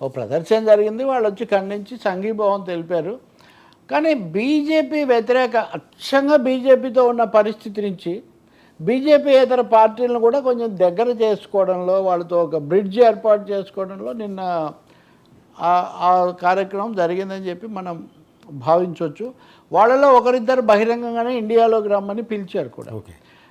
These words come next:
Speaker 1: దీనికి ఇంట్రెస్టింగ్గా నేను మీకు చెప్పేది ఏంటంటే, బీ-, టీడీపీని బాగా బలపరిచే కొన్ని ఛానళ్ళు జగన్ కాంగ్రెస్లోకి వెళ్ళడానికే ఇదంతా చేస్తున్నారని కూడా హెడ్డింగులు పెట్టి
Speaker 2: <laughs>
Speaker 1: ప్రచారం మొదలుపెట్టారు.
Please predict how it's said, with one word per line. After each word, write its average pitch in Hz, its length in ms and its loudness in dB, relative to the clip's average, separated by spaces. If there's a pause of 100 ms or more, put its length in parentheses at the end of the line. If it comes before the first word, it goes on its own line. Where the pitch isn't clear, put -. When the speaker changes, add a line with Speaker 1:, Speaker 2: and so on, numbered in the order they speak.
(120)
Speaker 1:
దీనికి 240 300 -2
ఇంట్రెస్టింగ్గా 285 540 -2
నేను 269 240 -4
మీకు 233 240 -2
చెప్పేది 233 300 0
ఏంటంటే, 214 760 0 (800)
బీ-, 196 400 -2
టీడీపీని 262 760 -4
బాగా 190 500 2
బలపరిచే 240 580 4
కొన్ని 220 220 -2
ఛానళ్ళు 214 840 0 (380)
జగన్ 240 400 4
కాంగ్రెస్లోకి 262 680 6
వెళ్ళడానికే 247 560 4
ఇదంతా 233 280 2
చేస్తున్నారని 220 760 0
కూడా 226 220 0
హెడ్డింగులు 220 440 0
పెట్టి 208 260 -2
Speaker 2:
<laughs> 226 100 -8
Speaker 1:
ప్రచారం 208 440 0
మొదలుపెట్టారు. 170 600 -6